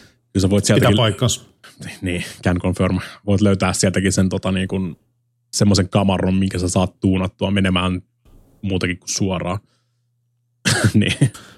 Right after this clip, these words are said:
Speaker 2: Mut hitto, et tekis mieli oikeesti nyt hommaa taas pitkästä aikaa ratti. Mut perkele, et on muuten kalliit noi
Speaker 1: Jos sä ihan, ihan
Speaker 2: ratit.
Speaker 1: tuoreena ostaa, joo.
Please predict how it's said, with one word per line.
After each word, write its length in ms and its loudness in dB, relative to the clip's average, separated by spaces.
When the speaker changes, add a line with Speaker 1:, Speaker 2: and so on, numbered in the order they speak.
Speaker 2:
Mut 180 0
hitto, 260 2
et 120 0
tekis 320 0
mieli 200 0
oikeesti 480 0
nyt 220 0
hommaa 340 4
taas 440 0
pitkästä 440 -2
aikaa 240 2
ratti. 440 -2
Mut 260 -8
perkele, 480 2
et 160 -6
on 80 0
muuten 260 0
kalliit 420 2
noi 200 2
Speaker 1:
Jos 180 4
sä 120 4
ihan, 220 6
ihan 220 6
Speaker 2:
ratit. 440 0
Speaker 1:
tuoreena 480 2
ostaa, 380 -4
joo. 260 -8